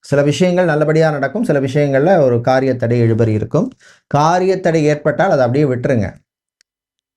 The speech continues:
ஆட்டோமேட்டிக்காவே ஒரு நாள், ரெண்டு நாள்ல தானாவே சரியாயிடும்.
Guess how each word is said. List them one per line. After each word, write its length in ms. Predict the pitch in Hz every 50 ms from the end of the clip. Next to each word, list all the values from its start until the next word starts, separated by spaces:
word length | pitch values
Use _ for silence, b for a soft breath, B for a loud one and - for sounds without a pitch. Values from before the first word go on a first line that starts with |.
| _ _ _ _ _ _ _ _ _ -
ஆட்டோமேட்டிக்காவே 680 | 127 127 127 147 143 139 131 139 139 139 131 135 139 147
ஒரு 220 | 147 139 123 117
நாள், 200 | 117 120 123 131
ரெண்டு 240 | 120 117 110 110 113
நாள்ல 200 | 113 113 117 123 131 120 113 107 50 50 - - - 101 98 - - - - - _ _ -
தானாவே 360 | 110 110 120 123 120 120 123 117 120
சரியாயிடும். 520 | 113 104 104 104 101 92 95 - - -